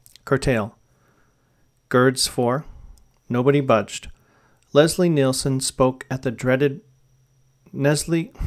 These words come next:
Leslie Nielsen spoke the dreaded words, "I can hold my breath for a long time," in a flap over.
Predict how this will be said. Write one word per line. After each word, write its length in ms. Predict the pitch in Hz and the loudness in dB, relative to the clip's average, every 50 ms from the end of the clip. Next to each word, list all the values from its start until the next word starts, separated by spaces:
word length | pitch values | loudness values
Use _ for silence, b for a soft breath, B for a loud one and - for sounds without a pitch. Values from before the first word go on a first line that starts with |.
| B B B B B B B B B | B B B B B B B B B
Leslie 380 | - 131 147 156 151 170 170 165 | 0 2 2 2 2 0 0 2
Nielsen 560 | 156 147 139 135 131 131 - 143 135 135 135 | 2 2 2 2 0 0 -2 -2 -2 -2 -2
spoke 400 | 135 - - - 131 123 - - | -4 -4 0 0 0 0 -2 -4
the 80 | - | -6
dreaded 360 | 117 - - 127 127 131 123 120 | -6 -2 0 0 0 0 -2 -2
words, 440 | 123 123 120 117 117 117 - - - _ _ _ _ _ _ | -2 -2 -2 -2 -4 -4 -8 -10 -10 _ _ _ _ _ _
"I 140 | - 113 120 | -4 -2 -2
can 240 | - - - 147 135 | -2 -2 -4 -2 0
hold 220 | 143 151 151 151 | 2 0 0 0
my 160 | 156 160 165 | 0 -2 -2
breath 420 | 160 143 - 180 185 175 - - - | 0 0 2 2 2 0 -2 -8 -10
for 180 | - - 127 | -6 -2 -2
a 80 | 123 120 | 0 0
long 520 | 117 117 135 160 175 175 180 185 185 180 | 0 0 0 2 2 0 0 0 0 0
time," 440 | 175 - 135 107 107 107 90 95 139 - _ _ _ _ _ _ _ _ _ _ _ _ _ _ _ _ _ _ _ _ _ _ _ _ _ - | 0 0 -2 -2 -2 -6 -8 -10 -12 -14 _ _ _ _ _ _ _ _ _ _ _ _ _ _ _ _ _ _ _ _ _ _ _ _ _ -2
in 140 | 139 139 139 | 0 2 2
a 40 | 139 | 0
flap 380 | - - 151 127 123 117 - - | 0 0 0 2 2 0 -2 -6
over. 360 | 113 117 120 143 160 175 | -6 -4 -4 -4 -4 -6